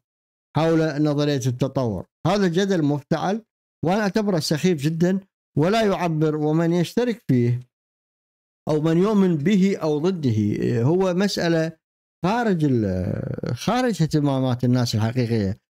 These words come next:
الإنسان الآن بحاجة إلى أن يعيش بطريقة جيدة ويتقبل الأفكار الموجودة، لأننا كلنا، آه، الآن بدأنا نشعر بأننا كلنا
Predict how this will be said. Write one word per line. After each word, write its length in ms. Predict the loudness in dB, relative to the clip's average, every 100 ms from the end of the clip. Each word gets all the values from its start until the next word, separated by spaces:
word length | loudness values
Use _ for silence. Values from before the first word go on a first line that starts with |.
| -4
الإنسان 460 | -2 0 0 0 0
الآن 440 | -2 -2 0 0
بحاجة 540 | -2 0 0 0 0 0
إلى 280 | 0 0
أن 160 | 0 0 -4 _ _ -2
يعيش 440 | 0 0 -2 0
بطريقة 420 | -2 0 -2 -2
جيدة 640 | -2 0 0 0 -2 -4 -6
ويتقبل 1080 | -2 0 0 -2 -2 -2 -2 -4 -2 0 0
الأفكار 460 | -2 -6 -2 0 2
الموجودة، 760 | 2 2 2 2 2 0 -2 -8 _ 0
لأننا 420 | 2 4 2 0
كلنا، 720 | 0 0 0 2 0 -2 -2
آه، 380 | -2 0 0 0
الآن 520 | -2 0 0 0 0
بدأنا 460 | 0 0 0 0 2
نشعر 360 | 2 0 -2 0
بأننا 480 | 0 2 2 0
كلنا 560 | 0 0 0 0 -2 -4